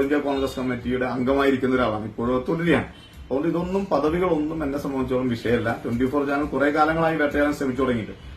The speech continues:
കോവിഡ് കാലത്തും എനിക്കെതിരെ ഇല്ലാത്ത വാർത്തകൾ കൊടുത്തിരുന്നു. അന്നൊക്കെ ഞാനത് വേണ്ടാന്ന് വെച്ച് കളഞ്ഞതാണ്. ഇനി അത് കളയാൻ കഴിയില്ല. ഈ എന്നെയും എന്റെ പാർട്ടിയെയും ബാധിക്കുന്ന, എന്റെ പൊളിറ്റിക്കൽ കരിയറിനെ തന്നെ ഏറ്റവും മോശമായി ബാധിക്കുന്ന ഒരു വാർത്തയാണ് കൊടുത്തത്.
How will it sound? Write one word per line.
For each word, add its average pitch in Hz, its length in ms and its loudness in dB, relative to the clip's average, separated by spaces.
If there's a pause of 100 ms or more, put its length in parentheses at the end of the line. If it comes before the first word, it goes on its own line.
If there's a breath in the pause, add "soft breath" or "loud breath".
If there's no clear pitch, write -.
കോവിഡ് 143 300 4
കാലത്തും 156 340 2
എനിക്കെതിരെ 151 400 0
ഇല്ലാത്ത 139 240 -2 (100)
വാർത്തകൾ 135 400 0
കൊടുത്തിരുന്നു. 120 380 0
അന്നൊക്കെ 135 300 -2
ഞാനത് 156 260 2 (420 loud breath)
വേണ്ടാന്ന് 156 380 4
വെച്ച് 165 240 -2
കളഞ്ഞതാണ്. 143 360 2 (140)
ഇനി 202 160 0
അത് 185 100 0 (200)
കളയാൻ 131 300 0
കഴിയില്ല. 98 280 -4 (300)
ഈ 156 120 -2 (480 loud breath)
എന്നെയും 170 360 4
എന്റെ 165 200 2
പാർട്ടിയെയും 156 520 0
ബാധിക്കുന്ന, 131 420 -2 (160)
എന്റെ 131 240 -2
പൊളിറ്റിക്കൽ 135 460 0 (100)
കരിയറിനെ 160 480 4
തന്നെ 107 180 -2 (120)
ഏറ്റവും 135 240 -4
മോശമായി 127 460 -2 (440 loud breath)
ബാധിക്കുന്ന 117 460 2
ഒരു 123 120 0
വാർത്തയാണ് 120 460 -2
കൊടുത്തത്. 147 280 2